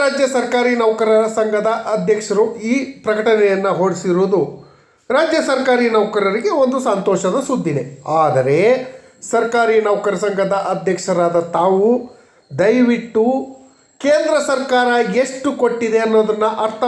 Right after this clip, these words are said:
ಮಾಡ್ಕೊಳ್ಳಿ. ಕೇಂದ್ರ ಸರ್ಕಾರ ತನ್ನ ನೌಕರರಿಗೆ,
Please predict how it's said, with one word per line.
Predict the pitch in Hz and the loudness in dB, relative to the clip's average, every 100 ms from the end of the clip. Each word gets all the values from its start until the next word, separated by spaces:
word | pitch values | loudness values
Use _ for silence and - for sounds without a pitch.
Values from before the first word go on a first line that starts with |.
| 220 | 0
ಮಾಡ್ಕೊಳ್ಳಿ. | 220 214 214 208 208 - - - _ _ _ _ _ _ _ _ _ _ _ - - - - - | 0 0 0 2 0 -2 -10 -20 _ _ _ _ _ _ _ _ _ _ _ -20 -20 -20 -10 -2
ಕೇಂದ್ರ | 269 285 277 262 | 0 0 0 0
ಸರ್ಕಾರ | 254 247 240 233 240 262 254 | 0 0 0 2 2 0 -2
ತನ್ನ | 233 226 226 233 233 - - _ 202 202 | -4 -2 -2 -2 -4 -12 -20 _ -6 0
ನೌಕರರಿಗೆ, | 247 254 254 233 220 214 233 | 0 2 0 2 0 2 0